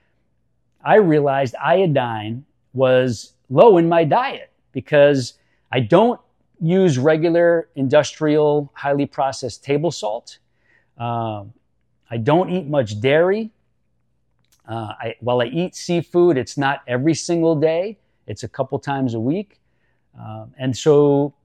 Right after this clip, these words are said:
my iodine levels were relatively low. And going through school, reflecting back on the education and on the nutritional parts of how our health is impacted by what we consume, what we eat, what we supplement with, what we drink,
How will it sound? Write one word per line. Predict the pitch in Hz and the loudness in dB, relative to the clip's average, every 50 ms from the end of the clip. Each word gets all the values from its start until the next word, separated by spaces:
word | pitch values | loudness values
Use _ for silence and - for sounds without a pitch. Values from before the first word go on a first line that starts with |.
| _ | _
my | - 135 131 | -10 -8 -2
iodine | 151 180 202 220 220 160 156 156 151 151 147 | 0 2 2 4 4 4 2 2 2 2 0
levels | 143 143 147 143 135 147 147 120 | 2 2 2 2 2 2 0 0
were | 113 127 131 | 0 -2 -2
relatively | 120 123 147 156 156 160 143 - - 160 139 135 135 131 | 0 2 2 2 2 2 -2 -4 -6 -6 -4 -2 -2 -2
low. | 131 143 165 156 131 117 107 107 113 - _ _ _ _ _ _ _ _ _ _ _ _ | 0 2 2 2 2 2 0 -4 -6 -12 _ _ _ _ _ _ _ _ _ _ _ _
And | 127 127 127 127 127 127 127 127 123 113 - _ _ _ _ _ _ _ _ _ _ _ _ _ _ _ _ | -4 -2 0 0 0 0 0 0 -2 -2 -8 _ _ _ _ _ _ _ _ _ _ _ _ _ _ _ _
going | _ 160 160 180 185 180 | _ 0 2 2 2 0
through | - - 170 156 135 | 0 0 0 0 0
school, | - - - 185 185 185 180 180 180 180 170 156 147 - _ _ _ _ _ | -2 -4 -2 0 2 4 4 4 2 2 0 -2 -6 -12 _ _ _ _ _
reflecting | _ 143 123 113 - 160 151 143 - 147 139 135 | _ -8 -8 -6 -2 -2 -2 0 0 -4 -2 0
back | 151 147 147 139 | 0 0 0 -2
on | - 131 | -4 -6
the | 127 127 | -4 -4
education | 123 117 113 - - 156 156 151 135 - 156 143 135 123 | -4 -6 -6 -4 -2 -2 0 0 -4 -4 -4 -4 -4 -4
and | 117 120 127 | -4 -6 -8
on | - 123 117 | -10 -8 -8
the | 117 117 113 117 | -6 -6 -6 -6
nutritional | 123 117 117 110 - - 160 147 - - 143 139 123 | -8 -8 -8 -10 -6 -6 -6 -6 -4 -4 -6 -6 -6
parts | - _ 151 143 135 135 123 - - - - _ _ _ _ _ _ _ _ | -4 _ 0 0 0 0 -4 -8 -14 -16 -18 _ _ _ _ _ _ _ _
of | - 120 120 117 113 113 113 110 101 - _ | -6 -4 -2 0 0 0 0 -2 -4 -10 _
how | - 131 127 117 | -4 -2 -2 -2
our | 117 104 | -2 -2
health | 107 139 143 135 120 | 0 -2 -2 -2 -4
is | 117 107 123 | -6 -6 -4
impacted | 135 127 - - 139 131 131 - 131 113 | -4 -6 -6 -6 -6 -6 -6 -6 -6 -6
by | 110 110 107 | -4 -4 -4
what | 117 131 - | -4 -4 -4
we | 123 113 | -6 -8
consume, | 107 - 123 113 - - - 151 147 147 147 135 | -8 -8 -10 -10 -10 -4 -2 0 0 2 0 0
what | 123 113 104 | -2 -4 -6
we | 107 113 | -8 -12
eat, | 113 123 135 135 143 139 135 | -8 -6 -4 -4 -4 -4 -8
what | 117 110 | -12 -12
we | 117 | -12
supplement | 104 - - 131 - - 127 127 139 - 135 | -12 -6 -6 -6 -4 -4 -4 -4 -4 -4 -4
with, | 131 131 123 - | -6 -6 -4 -6
what | 127 127 - | -12 -12 -10
we | 107 104 | -12 -12
drink, | 101 107 127 143 160 175 - _ | -8 -6 -4 -4 -4 -4 -8 _